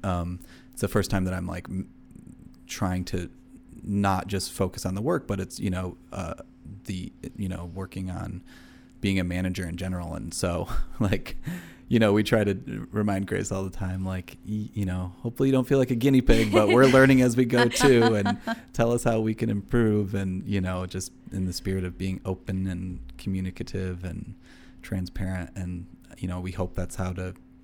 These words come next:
Speaker 1: we continue to grow, and we're looking to hire another designer right now. And so we're trying to, like, nail down those, um, those processes and systems for
Speaker 2: Right.
Speaker 1: managing people. And
Speaker 2: I've
Speaker 1: yeah.
Speaker 2: been doing a bit of that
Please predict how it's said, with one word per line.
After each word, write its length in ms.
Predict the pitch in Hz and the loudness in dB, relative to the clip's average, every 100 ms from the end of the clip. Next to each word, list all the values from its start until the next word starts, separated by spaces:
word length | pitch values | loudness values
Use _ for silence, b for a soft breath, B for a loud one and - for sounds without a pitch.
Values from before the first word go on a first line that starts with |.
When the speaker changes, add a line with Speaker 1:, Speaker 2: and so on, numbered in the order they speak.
| - | -6
Speaker 1:
we 220 | 98 90 - | -4 -4 -6
continue 360 | 127 202 170 | -2 0 2
to 60 | 104 | 0
grow, 260 | 95 92 98 | -2 -2 -4
and 160 | 95 | -4
we're 160 | 95 92 | -6 -6
looking 300 | 98 - 98 | -8 -8 -8
to 60 | 95 | -6
hire 220 | 98 95 | -6 -6
another 320 | 92 95 92 - - | -6 -6 -8 -10 -8
designer 360 | 95 101 101 | -4 -4 -4
right 160 | 98 - | -4 -4
now. 300 | 101 95 104 | -4 -2 -4
And 100 | 101 | -4
so 220 | - 95 | -4 -6
we're 120 | 92 95 | -6 -8
trying 240 | - 98 | -8 -6
to, 60 | 95 | -6
like, 220 | 92 - | -6 -6
nail 300 | 95 98 101 | -6 -4 -4
down 340 | 98 98 98 | -4 -4 -4
those, 420 | 95 95 95 92 - B B B B B B B - - | -4 -4 -6 -10 -12 B B B B B B B -16 -4
um, 500 | 95 92 92 90 92 - - | 0 0 0 -2 -6 -12 -4
those 260 | 101 92 | -2 -2
processes 600 | - - 92 101 98 98 92 | -4 -4 -2 -4 -4 -4 -4
and 120 | 90 | -4
systems 560 | - 98 92 92 101 - | -4 -4 -4 -2 -2 -4
for 120 | 98 | -4
Speaker 2:
Right. 220 | 87 92 - - | -2 -4 -6 -10
Speaker 1:
managing 540 | 95 92 95 98 95 92 | -6 -4 -4 -6 -6 -6
people. 440 | - 95 107 113 | -8 -10 -8 -6
And 260 | 95 92 92 - - - - - | -6 -8 -12 -16 -20 -20 -20 -4
Speaker 2:
I've 140 | 190 | -2
Speaker 1:
yeah. 60 | 190 | 0
Speaker 2:
been 120 | 196 | -2
doing 280 | 190 185 180 | -4 -6 -8
a 40 | 165 | -8
bit 160 | 170 | -8
of 80 | 165 | -6
that 260 | 160 151 | -8 -10